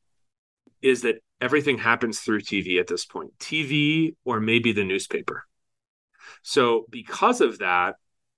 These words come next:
you don't have the same kind of constant stream that we do today. So this all seemed much weirder than it would today, because the idea that, for instance,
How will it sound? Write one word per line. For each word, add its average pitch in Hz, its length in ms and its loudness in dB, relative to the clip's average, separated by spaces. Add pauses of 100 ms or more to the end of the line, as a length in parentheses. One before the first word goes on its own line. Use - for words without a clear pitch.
(400)
you 123 220 -6
don't 160 260 2
have 135 300 -2
the 110 100 -6
same 110 380 -2
kind 123 380 2
of 101 120 -2
constant 104 520 -4
stream 107 580 -2 (420)
that 113 140 4
we 113 100 -2
do 98 160 -6
today. 101 540 -2
So 117 560 0 (880)
this 131 400 -2
all 135 260 0
seemed 135 560 -2
much 117 320 -4
weirder 113 800 0
than 101 140 -4
it 92 100 -6
would 95 220 -2
today, - 560 -2 (1000)
because 127 300 0
the 127 140 2
idea 131 420 2
that, 113 180 -2
for 117 140 -4
instance, 110 520 -4